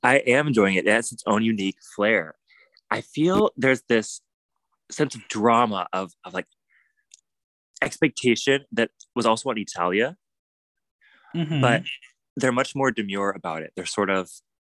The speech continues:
Speaker 1: less loud than Italy. <laughs> No offense.
Speaker 2: Yes. Um, I, I've, I've seen some comments here and there saying that, um, the pacing is slower and they're not as exuberant.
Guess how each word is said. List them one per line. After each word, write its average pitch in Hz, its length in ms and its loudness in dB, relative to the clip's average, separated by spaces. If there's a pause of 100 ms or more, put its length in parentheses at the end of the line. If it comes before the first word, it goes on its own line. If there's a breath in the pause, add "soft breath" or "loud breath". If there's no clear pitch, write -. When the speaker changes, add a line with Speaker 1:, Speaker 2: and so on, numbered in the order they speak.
Speaker 1:
less 110 460 0 (160)
loud 90 640 2 (160)
than 95 160 -6
Italy. 92 240 -4 (180)
<laughs> - 160 -18
No 156 220 4
offense. 131 580 -8
Speaker 2:
Yes. 180 480 2
Um, 196 320 4 (280 loud breath)
I, 240 100 4
I've, 262 240 2
I've 254 180 2
seen 330 240 0
some 339 160 0
comments 285 380 2
here 247 160 0
and 214 120 0
there 180 220 -2
saying 180 340 -6
that, 160 220 -6
um, 147 440 -2 (260 loud breath)
the 175 80 0
pacing 233 460 4
is 208 100 4
slower 180 480 4
and 175 100 2
they're 175 120 0
not 196 240 2
as 170 420 -2
exuberant. 151 760 0